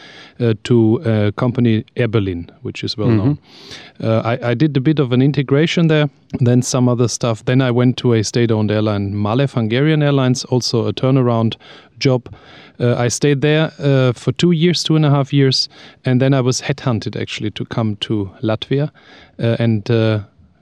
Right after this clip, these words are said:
Speaker 1: I ended in, up in Riga. Um, it was supposed to be for one year. Now I'm here more than, <laughs> more than five years, but the task changed. So I, in the beginning, it was just, uh, like an, an, an emergency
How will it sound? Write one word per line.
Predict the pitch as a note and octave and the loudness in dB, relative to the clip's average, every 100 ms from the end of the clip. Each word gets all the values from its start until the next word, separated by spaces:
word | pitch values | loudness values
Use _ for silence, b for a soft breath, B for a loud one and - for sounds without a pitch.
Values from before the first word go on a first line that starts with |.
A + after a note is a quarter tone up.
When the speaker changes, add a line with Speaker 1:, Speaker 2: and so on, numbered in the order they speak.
| _ | _
Speaker 1:
I | C#3+ | -2
ended | A2+ A2+ A2+ | 0 0 2
in, | A#2+ A2+ G#2+ - - | 2 0 -2 -6 -8
up | A#2+ B2+ | -4 -2
in | A2+ | 0
Riga. | A2 A#2+ C#3+ C#3+ C#3+ - | 2 2 2 0 -2 -6
Um, | C3+ A#2+ A#2 A#2+ A2 G#2+ - | -4 0 2 0 0 -4 -8
it | B2+ A#2 | -4 0
was | A#2+ - | 0 0
supposed | A#2+ B2+ A#2+ - | -2 -2 -2 -2
to | A#2 | -4
be | A2 | -2
for | A2+ | -2
one | G#2+ A#2 | 0 2
year. | B2+ C#3+ C#3 B B B | 4 2 -2 B B B
Now | B2+ B2+ | -2 0
I'm | A#2 | 2
here | C3 | 2
more | B2+ B2+ | 2 2
than, | E3 G#2+ | 2 0
<laughs> | - | 2
more | C#3 D3+ | 2 2
than | C3+ B2 | 2 0
five | - C3 C#3+ | 0 0 2
years, | E3 D3+ - B B B - | 2 2 0 B B B -4
but | B2+ B2 | -2 0
the | A2+ | -2
task | A#2 A#2+ - - | 0 -2 -2 -8
changed. | - G#2+ G2 - | -4 -4 -4 -6
So | - A2+ | -4 -2
I, | G#2+ B2+ - | 0 -2 0
in | B2+ | 2
the | A#2+ | 2
beginning, | B2 C#3+ D3+ C#3 | 0 2 4 4
it | B2+ | 2
was | A#2+ A#2+ | 2 2
just, | A2+ B2 - C3 | 2 0 0 0
uh, | A#2 | 0
like | A2+ - | 0 0
an, | A#2 A2+ | 0 0
an, | G#2+ A2 | 0 -2
an | A2 G#2+ | -2 0
emergency | A2 C3 - E3+ - E3 D#3 | 2 2 2 0 2 2 2